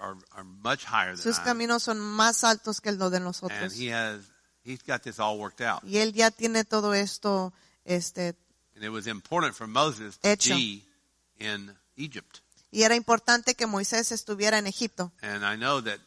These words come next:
Speaker 1: even though he was in a, in a, uh, a hostile environment,
Speaker 2: Aunque él estaba en
Speaker 1: ungodly
Speaker 2: una,
Speaker 1: environment,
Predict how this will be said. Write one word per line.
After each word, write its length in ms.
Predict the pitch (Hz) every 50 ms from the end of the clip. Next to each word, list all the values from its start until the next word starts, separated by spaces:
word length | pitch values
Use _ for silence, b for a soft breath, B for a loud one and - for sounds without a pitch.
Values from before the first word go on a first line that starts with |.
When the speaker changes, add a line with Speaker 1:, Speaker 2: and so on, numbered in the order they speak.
| _ 127
Speaker 1:
even 260 | 123 131 131 123 113
though 160 | 110 113 113 107
he 120 | 113 120
was 160 | 113 107 95
in 120 | 110 104 98
a, 180 | 95 87 - _ _ _ _ _ _ _ _ _ _ _ _
in 160 | 95 101 98 95
a, 320 | 95 90 90 92 92 92 92
uh, 140 | 87 87 87 - _ _ _ _ _ _ _ _ _ _
a 260 | 90 - - - - 139
hostile 320 | 139 - - - 113 98
environment, 520 | 90 87 82 107 107 120 135 143 151 151 - _ _ -
Speaker 2:
Aunque 460 | 208 208 208 214 - 233 226 220 220
él 100 | 226 240
estaba 560 | 240 233 - - 240 240 240 240 240 233 226
en 60 | 226 220
Speaker 1:
ungodly 460 | 214 226 233 233 233 - - 233 220
Speaker 2:
una, 60 | 202 147
Speaker 1:
environment, 480 | 131 117 127 127 131 135 139 151 160